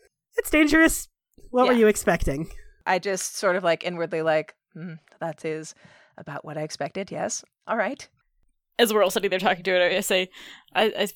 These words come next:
Speaker 3: I, I'd forgotten to mention this because sometimes I forget that y'all are Shem and you don't know anything about, you know, elven lore.
Speaker 2: <laughs> And I'm like, "I'm not a Shem, wait a minute."
Speaker 3: So it has become increasingly clear to me that we actually have the Forgotten Ones within us.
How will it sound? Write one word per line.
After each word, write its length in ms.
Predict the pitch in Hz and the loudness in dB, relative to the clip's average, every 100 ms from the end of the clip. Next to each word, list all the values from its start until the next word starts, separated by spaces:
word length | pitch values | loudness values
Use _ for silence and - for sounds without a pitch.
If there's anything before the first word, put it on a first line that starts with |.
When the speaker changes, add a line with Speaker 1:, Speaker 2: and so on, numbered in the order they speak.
| - | 2
Speaker 3:
I, 100 | 190 | 2
I'd 120 | 190 | 4
forgotten 500 | - 202 247 226 208 | 0 6 6 6 0
to 160 | - 202 | -2 -2
mention 340 | 190 190 170 | 0 0 -4
this 200 | 151 175 | -6 -6
because 400 | - 175 190 165 | -6 -4 -4 -4
sometimes 580 | - - - - 202 180 | -4 -6 -8 -4 -2 -2
I 80 | 160 | -4
forget 320 | 165 165 160 | -4 -6 -4
that 120 | - | -6
y'all 260 | 147 175 160 | -4 -2 -2
are 60 | - | -2
Shem 280 | 208 165 | 0 0
and 80 | 160 | -2
you 80 | 160 | -6
don't 160 | 165 165 | -4 -4
know 140 | 160 | -4
anything 300 | 160 165 165 | -4 -8 -10
about, 380 | 165 165 156 - | 0 0 0 -6
you 80 | 165 | -8
know, 80 | - | -2
elven 280 | 175 160 | -2 -4
lore. 380 | 160 165 160 160 - | -4 -2 -2 -4 -10
Speaker 2:
<laughs> 60 | - - _ _ - - 294 | -16 -16 _ _ -12 -6 -4
And 100 | 214 | 2
I'm 100 | 240 233 | 2 2
like, 180 | 196 214 | -2 -2
"I'm 140 | 285 | 0
not 160 | 381 359 | 0 0
a 80 | |
Shem, 300 | - 339 285 | -2 -2 -2
wait 160 | 330 339 | -4 -6
a 60 | 233 | -6
minute." 280 | 220 254 - _ _ _ - | -6 -8 -12 _ _ _ -6
Speaker 3:
So 500 | - 208 190 175 170 - _ | 2 4 4 2 -4 -10 _
it 60 | 208 | -8
has 100 | 185 | -6
become 260 | 226 247 | 0 2
increasingly 480 | 214 208 220 208 180 | 2 2 -2 -2 -6
clear 220 | - 190 | 0 0
to 80 | 170 | 0
me 260 | 170 160 175 _ - _ - | -6 -10 -14 _ -20 _ -2
that 500 | 160 160 - - - _ _ _ _ _ _ _ - | 0 0 -2 -6 -10 _ _ _ _ _ _ _ -2
we 200 | 185 170 | 2 2
actually 420 | 180 - 175 170 | 0 -4 -6 -2
have 360 | 185 175 165 | 2 2 0
the 80 | 175 | -6
Forgotten 540 | - 185 196 185 160 156 | -4 4 6 4 2 -6
Ones 560 | 135 127 120 - - | -6 -6 -6 -6 -4
within 300 | 165 - 160 | -4 -4 -4
us. 400 | 165 - - - | -4 -2 -2 -2